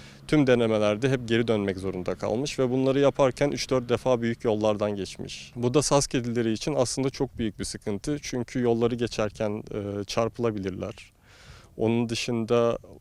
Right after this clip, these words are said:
farklı tehlikeler de var tabii karşılaşacakları. Ee, yani aslında habitatlarının,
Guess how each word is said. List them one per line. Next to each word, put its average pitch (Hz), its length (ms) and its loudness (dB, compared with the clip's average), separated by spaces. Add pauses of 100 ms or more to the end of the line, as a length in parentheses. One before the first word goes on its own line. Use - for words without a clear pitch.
farklı - 420 -2
tehlikeler 110 580 0
de 104 60 0
var 98 160 0
tabii 95 200 -8
karşılaşacakları. 101 1080 -8 (580)
Ee, 110 60 0 (480)
yani 127 260 4
aslında 135 440 2
habitatlarının, 135 960 0